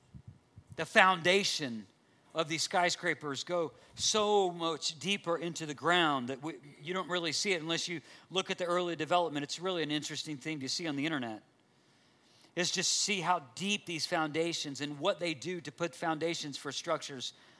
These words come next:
that are like that and so tall. And it is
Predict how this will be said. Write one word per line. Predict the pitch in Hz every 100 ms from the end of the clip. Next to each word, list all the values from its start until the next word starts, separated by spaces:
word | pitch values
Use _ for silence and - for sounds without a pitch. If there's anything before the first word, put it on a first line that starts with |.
| - -
that | 151
are | 147
like | 147 151 147
that | 147
and | 127
so | 113 135
tall. | 120 131 113 90 - _ _ _ _ _ _ _ _ _ _ _ _ _ _ _ _ _ _ _ _ _ _ _ _ - -
And | 202
it | 208
is | 190 180 -